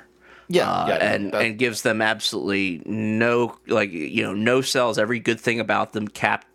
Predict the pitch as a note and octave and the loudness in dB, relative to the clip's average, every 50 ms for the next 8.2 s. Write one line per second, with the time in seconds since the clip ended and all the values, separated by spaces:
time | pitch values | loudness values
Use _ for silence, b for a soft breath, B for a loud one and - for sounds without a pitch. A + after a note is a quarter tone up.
0 | _ _ - A2+ G#2 F#2+ G2 - A#2+ - - - A#2 A2 G#2+ G#2+ G#2+ A2 A2 A2 | _ _ 0 0 0 0 0 0 -2 -2 -2 -4 -6 -2 -2 0 0 0 0 0
1 | - - A2+ A2 G#2+ G#2 B B B B B B B B - G#2+ A2 G#2+ G#2 - | 0 0 0 2 0 -2 B B B B B B B B 0 0 0 0 0 -4
2 | - - - - A2 A2 A2+ A2+ A2+ G#2+ A2 G#2+ G#2 - A#2 G#2+ G#2 G#2 - - | -6 -8 -8 -6 -4 0 0 0 0 0 0 -2 -2 0 0 0 0 -2 -4 -2
3 | - G#2 G#2 G#2 - G#2 G#2+ G#2+ A2 G#2+ - - - - A2+ A2+ A2 G#2+ G#2+ G#2 | -2 -2 -2 0 0 0 0 0 -2 -4 -6 -8 -6 -2 0 0 0 2 0 0
4 | G#2 G#2 G2 - - - G#2 G2+ G2 G2 G2 F#2+ F#2 C#2 - - _ _ - - | 0 0 0 0 0 0 2 2 0 0 -2 -2 -4 -4 -8 -10 _ _ -8 -2
5 | - A2 A2 G#2 A2 G#2+ G#2+ G#2+ F#2+ G#2+ G#2+ - A2 G#2 G2 - - - G#2 G2 | 0 0 2 2 -2 -4 -2 -2 -2 -2 -2 -2 -4 -4 -6 -6 -2 0 0 0
6 | F#2+ G2 - - G2+ G#2 - - - - B B B B B B B B _ - | 0 -2 -4 -4 -4 -4 -4 -8 -10 -14 B B B B B B B B _ 0
7 | G#2+ G#2 G#2 G#2 G#2 G2+ G2+ G2 G2 F#2+ E2+ D#2 - _ - - - A#2+ G#2 G2+ | 2 2 2 2 0 0 -2 -4 -4 -8 -8 -10 -12 _ -16 -8 -4 -2 0 0
8 | G2+ G2 G2 F#2 | 0 -2 -4 -6